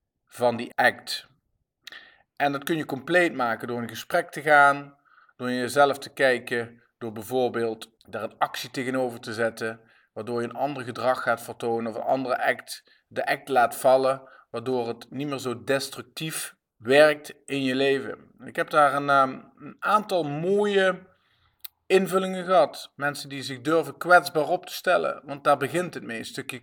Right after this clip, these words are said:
kwetsbaarheid, eerlijk naar jezelf durven te kijken, eerlijk naar je act durven te kijken en daar afscheid van te nemen. Zo zie ik een aantal mensen die business-wise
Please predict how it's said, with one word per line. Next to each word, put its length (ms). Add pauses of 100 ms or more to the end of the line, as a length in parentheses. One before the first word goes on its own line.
kwetsbaarheid, 960 (220)
eerlijk 420
naar 160
jezelf 400
durven 300
te 100
kijken, 600 (440)
eerlijk 340
naar 140
je 240
act 420
durven 460
te 100
kijken 680 (360)
en 160
daar 300
afscheid 500
van 160
te 100
nemen. 360 (1200)
Zo 540 (300)
zie 140
ik 80
een 200
aantal 760
mensen 540
die 400
business-wise 1120